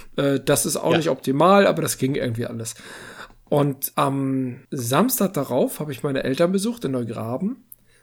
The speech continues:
Speaker 1: Und da habe ich mir gedacht, „Okay, die Strecke will ich nicht normal fahren. Wie geht denn die andere?“ Und habe mir dann eine durch den alten Elbtunnel gesucht.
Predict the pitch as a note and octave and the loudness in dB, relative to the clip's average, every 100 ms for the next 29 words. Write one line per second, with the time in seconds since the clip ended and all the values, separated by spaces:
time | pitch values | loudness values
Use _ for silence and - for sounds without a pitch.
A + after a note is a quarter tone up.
0 | _ - C3+ D#3+ F3+ - E3 D3+ D3 - | _ -6 0 2 2 -2 -2 -2 -4 -4
1 | E3 - D3 E3 - _ _ - F#2 - | -6 -2 0 0 -4 _ _ -12 -12 -14
2 | _ F3+ G3 - E3 E3 C#3 C#3+ B2 A#2 | _ 2 2 2 2 2 2 2 2 0
3 | B2 B2 F#3+ G#3+ G3+ G3 G3+ F3+ D#3+ D#3+ | -2 0 0 0 0 2 2 0 -2 -4
4 | - C3+ C#3 F#3 F#3+ F#3+ - D3+ D3 - | -2 -2 0 0 2 0 0 0 0 0
5 | D3 C#3+ D#3 D3 C#3 C#3 A#2+ D3 - C3 | 2 2 0 -2 0 -2 -2 -4 -4 -4
6 | B2+ - E3+ F#3+ - G#3+ G#3+ F#3+ F#3 G3 | -6 -4 0 0 2 2 2 2 2 2
7 | G#3 - - | 2 -2 -18